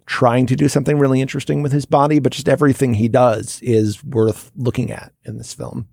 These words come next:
I mean, it, it's interesting to think of him as this intellectual character because one of the things this movie, like Vertigo, I think this is where they kind of overlap most poignantly, is really about, is about the kind of sterility of that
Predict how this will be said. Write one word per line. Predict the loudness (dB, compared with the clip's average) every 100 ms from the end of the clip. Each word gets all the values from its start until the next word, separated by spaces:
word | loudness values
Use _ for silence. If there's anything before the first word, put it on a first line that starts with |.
| _ _ -20 -20 _ _
I | 2
mean, | 4
it, | 4 4
it's | 2
interesting | 2 2 2 2
to | 2
think | 2 2
of | 2
him | 2
as | 2
this | -2 -2
intellectual | 0 2 2 2 -2 0
character | 2 2 0 -2
because | -2 -2
one | 0 0
of | 2
the | 0
things | 2 0 0
this | -2 -2
movie, | -2 0 2 0 0 -2 -6 _ -20 -20 -20 _ -4
like | 2 4 4 0
Vertigo, | 2 2 4 2 0
I | -2
think | -4 -6
this | -6
is | 0
where | 2
they | 2 0
kind | 0
of | 2
overlap | 2 2 0 -2
most | 0 0 0 -6 -14 _
poignantly, | -2 0 0 2 0
is | 0
really | 0 2 4
about, | 4 4 2
is | 0
about | -2 -2
the | 0
kind | 0 2
of |
sterility | 0 2 4 4 4 0 -2 -4
of | -2 2
that | 2 2 0 -8